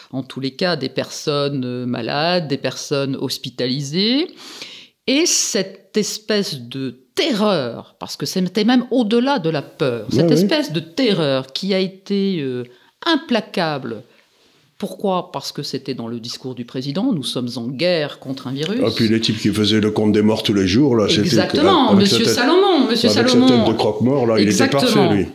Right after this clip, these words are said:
Speaker 1: Son habit et sa tête à, à heure de grande écoute, à dix-neuf heures. Il
Speaker 2: Et on
Speaker 1: était là.
Speaker 2: arrêtait les nouvelles pour avoir le, le nom des
Speaker 1: Tout
Speaker 2: camps
Speaker 1: à
Speaker 2: des
Speaker 1: fait.
Speaker 2: morts.
Speaker 1: Et ça ne s'était du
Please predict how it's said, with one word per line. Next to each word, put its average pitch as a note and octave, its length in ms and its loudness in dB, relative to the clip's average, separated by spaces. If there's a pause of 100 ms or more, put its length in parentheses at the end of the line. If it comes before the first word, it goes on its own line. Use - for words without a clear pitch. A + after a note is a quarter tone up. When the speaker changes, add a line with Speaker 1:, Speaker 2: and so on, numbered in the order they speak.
(180)
Speaker 1:
Son C4 300 2
habit C#4 440 2
et C#4+ 60 2
sa B3 180 -2
tête C#4 340 -2
à, F#3+ 100 -2 (180)
à E3 320 -4
heure C4 160 0
de E3+ 80 -2
grande F3 300 -2
écoute, D#4 340 -2
à C#3 80 -2
dix-neuf F3+ 560 0
heures. C3 360 -2
Il E3+ 140 0
Speaker 2:
Et B2+ 80 6
on C3+ 60 4
Speaker 1:
était C3 80 4
là. B2+ 80 2
Speaker 2:
arrêtait C#3+ 260 4
les C3+ 140 4
nouvelles D#3 320 2
pour B2 180 2
avoir A#2 220 0
le, A2 200 2
le A2 140 4
nom A#2 160 4
des A2 120 2
Speaker 1:
Tout G#2+ 60 -4
Speaker 2:
camps A#2 80 0
Speaker 1:
à A#2 40 4
Speaker 2:
des A2+ 80 4
Speaker 1:
fait. C3 60 4
Speaker 2:
morts. G2 240 2 (200)
Speaker 1:
Et A#3+ 60 2
ça C#4+ 180 0
ne C4+ 140 8
s'était C4+ 480 -2
du A3+ 320 -6